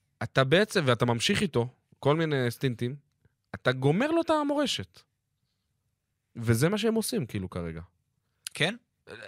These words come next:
Speaker 1: לא, המורשת שלו עדיין ת-, תישאר, הוא ייזכר בתור, אה, הגימיק והדמות וה-, וה-, אה, כמו שניר אמר, המז'רנסטיק הזה, הכל בסדר. זאת אומרת, הוא לא,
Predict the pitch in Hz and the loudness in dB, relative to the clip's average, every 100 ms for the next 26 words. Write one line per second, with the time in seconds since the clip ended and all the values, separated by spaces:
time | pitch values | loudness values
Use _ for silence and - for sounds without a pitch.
0 | 135 233 202 170 233 302 277 240 185 208 | 0 4 4 4 2 0 0 2 4 4
1 | 196 170 143 135 - 143 156 147 131 131 | 2 -2 -4 -2 2 4 6 4 2 -2
2 | 131 120 143 135 123 117 127 113 107 104 | 0 0 0 0 -2 0 -2 0 -4 -2
3 | 101 107 113 117 117 135 123 110 117 113 | -2 -2 -2 -2 -2 -2 -2 -4 -4 -4
4 | 104 135 131 107 113 113 113 110 107 - | -2 -2 -2 -4 -6 -4 -2 -2 -4 -8
5 | - _ _ _ _ 110 110 110 110 110 | -20 _ _ _ _ -2 0 2 0 -2
6 | 110 135 131 123 117 117 113 113 113 127 | -2 -4 0 0 0 -2 -4 -6 -8 -4
7 | 123 123 113 117 139 139 127 - 127 117 | -2 -2 -2 0 0 0 -2 -4 -4 -4
8 | 110 95 76 87 90 196 226 208 123 95 | -4 -6 -8 -14 -2 2 4 4 2 0
9 | 92 92 113 117 131 143 208 202 | -4 -6 -4 -4 0 2 2 0